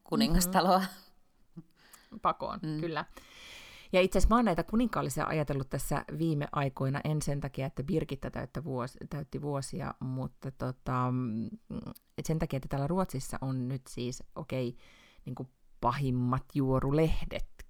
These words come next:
Speaker 1: Mhm.
Speaker 2: kyllä vaan on ollut, tai ja, ja juorusaitit on tätä, tätä tota huhua levittäneet, mutta, mutta se on tullut niin monesta paikasta,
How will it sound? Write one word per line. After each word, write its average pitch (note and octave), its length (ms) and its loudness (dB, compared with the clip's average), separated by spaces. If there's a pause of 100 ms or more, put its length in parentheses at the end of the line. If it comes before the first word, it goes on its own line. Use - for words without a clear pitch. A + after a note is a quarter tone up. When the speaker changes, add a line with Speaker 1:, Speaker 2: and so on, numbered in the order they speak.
Speaker 1:
Mhm. F3+ 160 -2
Speaker 2:
kyllä G#2+ 300 0
vaan F#2 380 0 (160)
on A#2+ 180 -8
ollut, - 380 -8
tai A2+ 160 -2
ja, - 220 -4
ja B2 180 -4
juorusaitit B2+ 680 -2
on D#3+ 140 -4
tätä, D3 260 -6 (720)
tätä C3 320 -2
tota - 320 -2 (140)
huhua C#3 320 6
levittäneet, B2+ 760 0
mutta, B2 580 -6 (720)
mutta C#3 120 -4
se D#3 60 0
on D3+ 60 -2
tullut F#3+ 260 2
niin D#3 160 0
monesta E3+ 480 4
paikasta, D#3 760 -2